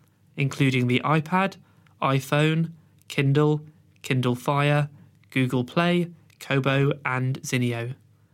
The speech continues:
Look out for us in your app store or newsstand, or find out more at historyextra dot com forward slash digital.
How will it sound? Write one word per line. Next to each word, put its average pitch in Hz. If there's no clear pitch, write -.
Look 147
out 160
for 170
us 202
in 139
your 127
app 170
store 180
or 127
newsstand, 151
or 139
find 175
out 131
more 151
at -
historyextra 127
dot -
com 147
forward 135
slash -
digital. 139